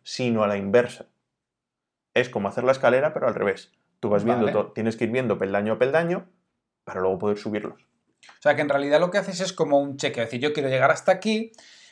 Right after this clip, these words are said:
Speaker 2: me planteo puntos intermedios de chequeo, de, de ver que estoy consiguiendo lo que necesito conseguir para llegar con éxito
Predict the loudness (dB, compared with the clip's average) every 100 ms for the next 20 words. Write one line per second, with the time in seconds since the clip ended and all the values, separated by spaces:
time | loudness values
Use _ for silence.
0 | _ -12 -2 -2 4 6 6 2 0 0
1 | 0 -4 -6 -6 -6 -8 0 2 2 0
2 | 0 -2 -6 -10 -12 -4 2 4 4 4
3 | 0 -4 -2 2 0 0 -8 -8 -8 -8
4 | -8 -2 -2 -2 -4 -4 -4 -4 -2 -4
5 | -4 -4 -6 -6 -10 -12 -8 -6 -6 -6
6 | -8 -8 -4 -4 -6 -6 -6 -6 -8 -10
7 | -4 -4 -4 -8 -10 -12 -18